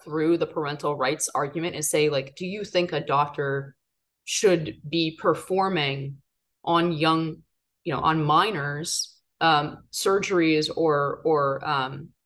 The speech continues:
hormonal therapies that have these effects? Like, how,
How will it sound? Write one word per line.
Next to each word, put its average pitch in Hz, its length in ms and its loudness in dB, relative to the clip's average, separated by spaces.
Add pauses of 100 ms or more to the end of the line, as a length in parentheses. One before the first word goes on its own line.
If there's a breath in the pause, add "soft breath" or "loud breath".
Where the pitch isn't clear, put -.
(160)
hormonal 175 420 2
therapies 156 580 -2 (120)
that 147 380 0
have 151 440 0
these 165 300 -2
effects? 147 600 -2
Like, 123 100 -8
how, - 400 0